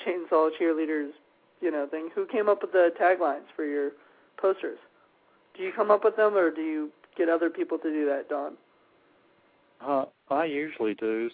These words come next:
Speaker 2: Somebody else came up with the two four six eight, and I came up with the, uh, pom-poms. They traded their pom-poms for power tools.
Speaker 1: Cool.
Speaker 2: Oh, I have a new slogan for a new movie that I can try out on you. You can tell me if this is a good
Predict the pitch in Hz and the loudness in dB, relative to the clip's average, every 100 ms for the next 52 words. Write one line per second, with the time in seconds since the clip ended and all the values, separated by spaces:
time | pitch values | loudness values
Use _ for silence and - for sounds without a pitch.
0 | - 147 143 127 123 123 - 139 117 117 | -8 -4 -2 0 0 -4 -8 -10 -6 -6
1 | - 101 98 - 120 - 113 98 - 107 | -6 -6 -8 -6 -8 -4 -4 -4 -8 -14
2 | - 110 107 107 110 107 - 104 101 98 | -6 -2 -2 -4 -8 -12 -10 -10 -8 -8
3 | - 101 92 107 104 104 101 110 _ _ | -4 -6 -4 -6 -6 -2 -2 -2 _ _
4 | _ _ _ _ _ - 113 113 - 107 | _ _ _ _ _ 0 2 2 2 4
5 | 104 101 101 - 101 - 110 101 95 - | 2 0 -8 -2 -2 0 -2 0 -4 -2
6 | 104 101 - 98 90 110 - 110 104 101 | -2 -2 -2 -4 -4 -4 -2 0 0 0
7 | - 104 101 101 - - _ _ _ _ | -2 -4 -4 -8 -12 -20 _ _ _ _
8 | _ _ _ _ _ _ _ _ _ - | _ _ _ _ _ _ _ _ _ -20
9 | - - 120 127 147 143 117 127 - 131 | -20 2 8 10 8 4 2 0 2 6
10 | 120 117 107 - 107 117 113 107 101 98 | 6 6 0 2 2 0 0 -2 -2 0
11 | 104 104 101 - 104 104 101 98 98 101 | 2 2 -2 0 4 4 4 2 -2 -4
12 | 107 - 117 113 107 104 95 90 - 95 | -6 -6 -4 0 0 -2 -4 -8 -10 -8
13 | 95 98 | -4 -4